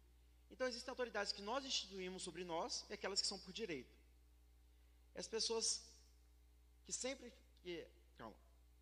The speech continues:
as pessoas que foram autoridades para nós influenciam nossas vidas para sempre. E não é diferente com Jesus. Jesus, ele tem autoridade sobre homens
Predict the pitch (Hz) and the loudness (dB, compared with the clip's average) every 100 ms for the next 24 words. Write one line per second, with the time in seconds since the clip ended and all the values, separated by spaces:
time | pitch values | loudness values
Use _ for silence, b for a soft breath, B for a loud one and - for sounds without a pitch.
0 | - - 165 208 220 226 220 - 254 262 | -16 -6 -2 0 2 2 0 2 4 4
1 | 240 208 180 180 - - 180 180 175 185 | 2 4 4 2 -2 -2 2 2 2 2
2 | 214 - 226 226 214 202 202 185 175 - | -2 -6 -4 -2 -2 -4 -6 -8 -8 -6
3 | 220 - 131 113 - - - - - b | -2 0 -2 -6 -16 -20 -20 -20 -20 b
4 | b b - 254 269 285 277 269 240 233 | b b -8 -4 2 2 4 2 0 -2
5 | 233 233 247 180 156 - - 147 170 185 | -2 -2 -2 -2 -2 -2 -2 -4 -2 2
6 | 226 233 240 254 247 226 185 180 185 202 | 2 2 -2 0 2 2 4 2 2 -2
7 | 180 202 190 220 277 - | -2 0 -2 -4 -8 -12